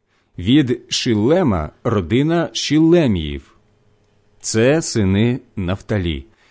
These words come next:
за їхніми родинами. Сорок п'ять тисяч чотириста. Оце сини Ізраїля, що їх нараховано,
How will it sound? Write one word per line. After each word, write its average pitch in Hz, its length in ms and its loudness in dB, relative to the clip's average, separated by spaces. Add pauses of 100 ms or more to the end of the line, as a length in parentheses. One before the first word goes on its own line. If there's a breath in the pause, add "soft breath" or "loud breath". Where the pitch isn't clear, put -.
(100)
за 107 180 -2
їхніми 185 520 2
родинами. 92 640 -2 (440)
Сорок 139 420 0
п'ять 156 520 0
тисяч 180 580 0 (140)
чотириста. 101 840 -2 (1400)
Оце 196 540 2 (160)
сини 123 500 4 (100)
Ізраїля, 113 800 0 (260)
що - 260 -2
їх 180 260 -2
нараховано, 90 800 0